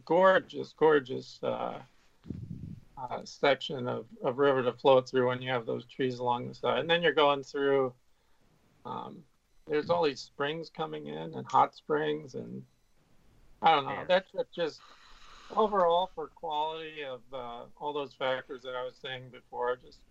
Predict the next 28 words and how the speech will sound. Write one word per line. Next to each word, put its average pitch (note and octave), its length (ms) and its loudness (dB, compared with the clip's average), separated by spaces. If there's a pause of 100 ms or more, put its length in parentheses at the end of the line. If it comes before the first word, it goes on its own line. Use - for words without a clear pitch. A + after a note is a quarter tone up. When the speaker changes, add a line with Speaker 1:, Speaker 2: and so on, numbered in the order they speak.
(180)
Speaker 1:
kind B2+ 160 -8
of B2 60 -10
minimal C#3 500 0
portages, C3 800 2
interesting C#3 640 -2
and B2 120 -8 (100)
fun C3 260 -2
rapids, B2 720 0 (300)
um, C#3 300 -10 (140)
being C3+ 300 -2 (260)
pretty, C3+ 240 2
very C3 300 2
clean C3+ 460 -2
river, B2 500 2 (640)
um, A#2 380 -12 (180)
and A#2+ 160 -12
having A#2+ 540 0 (160)
really B2+ 320 -2
incredible B2 500 2
scenery B2 540 -2
and B2 120 -10
little B2+ 320 -6 (260)
great B2+ 320 -4
camps B2+ 440 -2
and - 160 -12
stuff. A#2 400 -2
That C3+ 180 -4
one's B2 360 -10